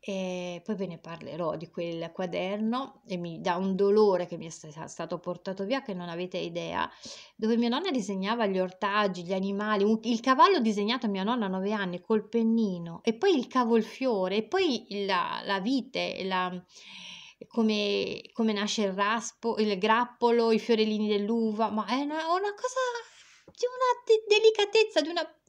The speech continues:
così particolareggiata. E quando poi ho visto i disegni appunto di Libereso, eh, mi è venuta in mente la nonna, e poi sono dei personaggi incredibili, e quindi è veramente bello questo libro, sono belle le ricette,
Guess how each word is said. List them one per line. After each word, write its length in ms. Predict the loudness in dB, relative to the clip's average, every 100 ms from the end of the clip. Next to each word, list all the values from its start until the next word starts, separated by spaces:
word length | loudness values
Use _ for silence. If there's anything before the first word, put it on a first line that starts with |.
| _ _ -8
così 240 | -2 2 2
particolareggiata. 960 | 2 -2 -4 -2 0 2 0 0 -2 -2
E 40 |
quando 280 | -2 -4 -2
poi 160 | -2 -2
ho 60 |
visto 400 | -4 -8 -8 -10 -10 -18 -16 -16 -2
i 140 | -2
disegni 640 | 0 -2 2 2 2 -2 -6
appunto 540 | -6 -6 -6 -4 -6
di 120 | -4
Libereso, 880 | -4 0 0 2 0 0 0 -2 -4 -8
eh, 60 | -12
mi 180 | -10
è 60 | -12
venuta 280 | -12 -12 -12
in 60 |
mente 240 | -12 -12 -12
la 100 | -8
nonna, 680 | -4 -2 -4 -8 -12 -14 -18 -20 -20 _
e 120 | -18
poi 340 | -12 -12 -12 -14
sono 220 | -12 -10
dei 140 | -8
personaggi 760 | -10 -12 -16 -16 -16 -16 -16 -18
incredibili, 720 | -16 -16 -14 -14 -14 -16 -16
e 100 | -18
quindi 240 | -8 -8 -4
è 100 | -4
veramente 580 | -2 -2 -2 -4 -4 -6
bello 560 | -2 0 0 -4 -6
questo 420 | -8 -10 -10 -8 -8
libro, 420 | -6 -8 -6 -6
sono 280 | -4 -6 0
belle 340 | 2 2 0
le 180 | -2 -4
ricette, 800 | -8 -8 -6 -6 -8 -10 -10